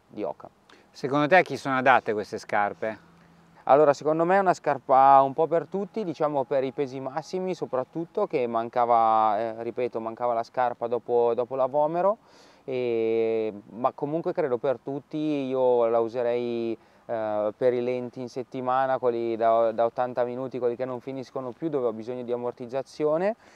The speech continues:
Speaker 1: Quindi credo che davvero sia una scarpa sia per quelli leggeri che cercano comunque della, della protezione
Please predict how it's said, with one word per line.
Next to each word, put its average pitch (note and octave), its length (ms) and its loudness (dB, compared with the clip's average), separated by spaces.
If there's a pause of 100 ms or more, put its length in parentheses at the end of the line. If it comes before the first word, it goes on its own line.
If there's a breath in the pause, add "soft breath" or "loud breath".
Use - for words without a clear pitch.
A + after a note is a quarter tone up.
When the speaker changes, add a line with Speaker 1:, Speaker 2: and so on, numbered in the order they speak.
(460 loud breath)
Speaker 1:
Quindi C#3+ 300 -4
credo B2+ 300 -4
che C3 120 -4
davvero B2+ 260 -2
sia C#3+ 160 -6
una A#2 100 -8
scarpa A#2+ 920 2 (140)
sia - 240 -4
per C3 240 -4
quelli C#3 240 -4
leggeri C3+ 400 -4
che B2+ 140 -10
cercano B2+ 340 -6
comunque C3+ 320 -6
della, C3 400 -2
della B2 240 0
protezione B2 880 -6